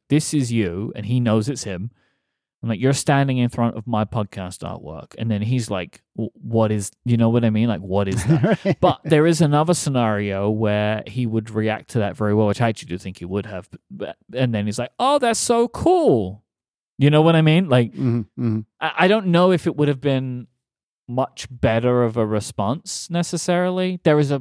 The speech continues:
Speaker 1: there
Speaker 2: Yeah.
Speaker 1: is a potential for an interesting thing to occur there, but I just don't know if it would have. But that is the only other way,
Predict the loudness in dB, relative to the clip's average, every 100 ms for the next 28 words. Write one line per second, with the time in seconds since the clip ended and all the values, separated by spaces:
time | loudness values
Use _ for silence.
0 | 2 4 4 2 -6 -4 -2 -2 2 4
1 | 4 4 2 2 -2 -4 -4 -4 -4 -6
2 | -6 -8 -6 -4 -4 -6 -8 -10 -12 -12
3 | -14 -14 -16 -16 -18 _ _ _ -6 -4
4 | -6 -8 -6 -6 -6 -8 -6 -8 -10 -12
5 | -12 -14 -12 -10 -12 -16 -20 -20 -20 _
6 | _ 2 2 0 -4 -6 -4 -2 -2 -2
7 | -6 -8 -2 -2 2 0 2 0 2 0
8 | -2